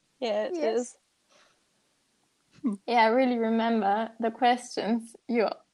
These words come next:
Speaker 4: um, asked us, I think, on a day we came back,
Speaker 3: Mm-hmm.
Speaker 4: um, with the
Speaker 3: Yep.
Speaker 4: beauty, like,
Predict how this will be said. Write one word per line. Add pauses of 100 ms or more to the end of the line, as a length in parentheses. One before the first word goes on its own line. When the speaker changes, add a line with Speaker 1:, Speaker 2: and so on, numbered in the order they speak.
(180)
Speaker 4:
um,
asked
us,
I
think,
on
a
day
we
came
back, (520)
Speaker 3:
Mm-hmm.
Speaker 4:
um,
with (120)
the (140)
Speaker 3:
Yep.
Speaker 4:
beauty,
like,